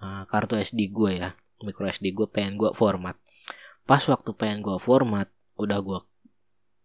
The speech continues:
klik, klik, klik gitu kan, udah, pokoknya udah tinggal klik format gitu. Oke, pas gue format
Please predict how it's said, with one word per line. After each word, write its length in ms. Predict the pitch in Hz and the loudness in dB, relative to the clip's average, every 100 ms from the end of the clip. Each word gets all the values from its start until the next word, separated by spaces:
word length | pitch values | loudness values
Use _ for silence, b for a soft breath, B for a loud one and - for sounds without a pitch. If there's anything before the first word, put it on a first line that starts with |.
| - | -2
klik, 240 | 117 - 113 | 0 0 -2
klik, 160 | 107 | -4
klik 240 | - 113 - | 0 0 0
gitu 240 | 107 98 101 | -2 -2 -2
kan, 160 | 113 | -4
udah, 240 | 104 98 - | -2 -6 -6
pokoknya 400 | - 95 117 110 | -6 -4 -2 -2
udah 320 | 95 95 - _ b b b _ _ _ _ - | -2 -6 -16 _ b b b _ _ _ _ -10
tinggal 400 | 107 98 101 98 | -4 0 0 0
klik 240 | 107 104 _ - | -2 -2 _ -8
format 480 | 104 98 113 117 - | -2 0 4 2 2
gitu. 320 | 101 76 - | -8 -10 -12
Oke, 480 | - 120 107 95 _ _ _ _ _ _ _ | 2 2 2 -2 _ _ _ _ _ _ _
pas 160 | 113 - | -2 0
gue 160 | 113 | -2
format 480 | 104 147 147 120 - | 2 0 2 -2 -6